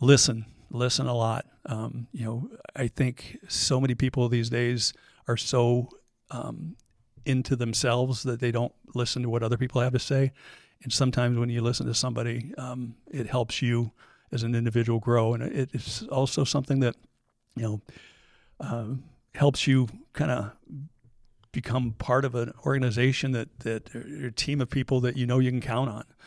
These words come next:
Um, I always say too, you know, w-, we have a tendency to get angry at people and to, you know, talk bad about other people, you know, or if we had a bad experience or, you know, you know,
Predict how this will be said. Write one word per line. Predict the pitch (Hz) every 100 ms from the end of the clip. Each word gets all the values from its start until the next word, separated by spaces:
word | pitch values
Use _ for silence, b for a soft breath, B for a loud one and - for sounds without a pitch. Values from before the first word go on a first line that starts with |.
| B B B -
Um, | 117 113 127 _ - -
I | 127
always | 131 -
say | 127
too, | 123 143 131
you | 123
know, | 113 117 B B B B B B B _ - _ _ _
w-, | - 147 -
we | 165
have | 160
a | 139
tendency | 143 131 - 131
to | - 120 117 131 240 - - -
get | 131 120
angry | 117 120 120
at | -
people | 123 117 127 120
and | 113
to, | 113 113 151
you | 117
know, | 113 113 - - _
talk | - 117 -
bad | 143 117 120
about | 120 120
other | 120 123
people, | - 127 - 123 120 135
you | 117
know, | 117
or | 113 113 113
if | 104
we | 123
had | 120
a |
bad | 117 123 120
experience | - - 120 120 120 113 -
or, | 123 110 113 113
you | 113
know, | 110 - B B B B _
you |
know, | 123